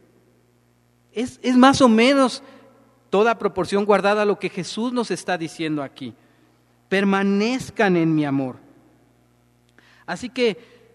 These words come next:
su amor es precioso, fluye hacia nosotros como un río inagotable,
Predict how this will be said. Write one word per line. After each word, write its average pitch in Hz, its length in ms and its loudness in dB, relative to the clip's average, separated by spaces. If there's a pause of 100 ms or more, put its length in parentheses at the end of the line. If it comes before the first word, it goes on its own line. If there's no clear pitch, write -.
(120)
su - 220 0
amor 214 260 4
es 233 100 -2
precioso, 220 920 2
fluye 226 340 0
hacia 202 240 0
nosotros 196 480 -2
como 185 240 0
un 208 240 4
río 208 300 0
inagotable, 175 960 0